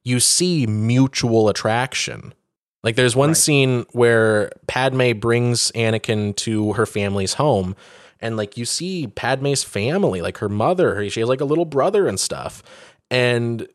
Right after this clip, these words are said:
Speaker 1: you know, the family is like, "Oh, who's your
Speaker 2: Oh,
Speaker 1: boyfriend?"
Speaker 2: shit.
Speaker 1: or whatever.
Speaker 2: Someone's fucking Anakin's brother-in-law. <laughs>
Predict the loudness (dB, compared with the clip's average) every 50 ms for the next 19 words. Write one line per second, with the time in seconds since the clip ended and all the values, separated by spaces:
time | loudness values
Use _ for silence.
0 | _ _ _ 0 2 2 2 2 0 0 0 0 2 2 2 2 2 2 4 4
1 | 2 2 2 2 2 2 2 4 2 2 2 2 0 0 0 0 0 0 2 2
2 | 4 4 4 4 4 4 4 4 4 2 2 0 2 2 2 2 2 0 0 0
3 | 0 0 0 -2 0 0 0 2 2 2 2 2 0 -2 -2 0 0 2 2 2
4 | 2 4 2 2 0 0 2 2 2 2 2 2 2 2 2 2 2 0 -2 -6
5 | -10 -14 -14 -2 0 2 2 4 4 4 4 4 4 0 0 0 0 0 0 -2
6 | -6 -10 -14